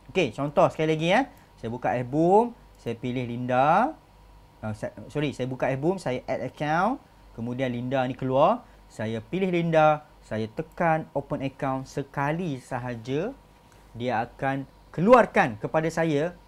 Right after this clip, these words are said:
Google Chrome kecil ini. Ah, okey. Google Chrome kecil ni. Macam mana saya tahu? Sebab dia tulis kat situ, "Chrome is being controlled by automated test software." Ah, right.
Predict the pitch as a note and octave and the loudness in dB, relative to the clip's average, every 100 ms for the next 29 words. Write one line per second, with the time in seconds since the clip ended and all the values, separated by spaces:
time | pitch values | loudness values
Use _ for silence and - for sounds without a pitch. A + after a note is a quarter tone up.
0 | - - - - B2 D#3 D#3+ D3 F3 E3+ | -20 -20 -20 -16 -6 -4 -2 -2 -2 -2
1 | - F3 D#3+ - D#3+ - E3 - - - | -6 -4 -4 -6 -12 -8 -10 -10 -18 -10
2 | C3+ C3+ G#2+ - - - - A2+ C#3 D3+ | -4 -4 -6 -12 -20 -18 -6 -2 0 2
3 | D#3 D#3 D#3 D3+ D3+ C#3+ C3+ E3+ A2+ - | 4 4 4 4 2 0 0 0 0 -6
4 | - - - - B2+ D3+ E3 E3+ D#3 E3 | -20 -20 -20 -10 -6 -2 -2 -4 -6 -6
5 | F3 D#3+ C#3 A#2+ C#3+ F#3 G#3 G3+ G3 G#3 | -4 -2 -2 -4 -4 -4 -2 -4 0 2
6 | A#3 B2 - - - - - - - - | 2 0 -8 -20 -20 -20 -20 -20 -20 -8
7 | B2+ D3+ D#3 E3 G#3+ C4 - D3+ E3 A3 | 0 0 0 2 4 4 2 -4 -2 2
8 | C4+ D4+ - - - - D#3+ F#3+ F#3 E3+ | 2 2 -4 -20 -20 -8 0 0 0 -4
9 | E3 D3 D3+ D#3+ - D#3+ E3 E3+ F3 E3+ | -6 -4 -4 -4 -2 -4 -2 -2 0 0
10 | C#3 C#3+ C#3+ - C3 C#3 D3+ C#3+ - - | 2 2 2 0 -2 -2 -2 -4 -4 -6
11 | - C#3 - C3+ - B2+ F2 - - - | -4 -4 -2 -4 -2 -4 -4 -12 -20 -20
12 | - - - G#2 A#2+ C3 B2 A#2 C#3 G3+ | -20 -20 -14 -6 -2 -2 0 2 6 6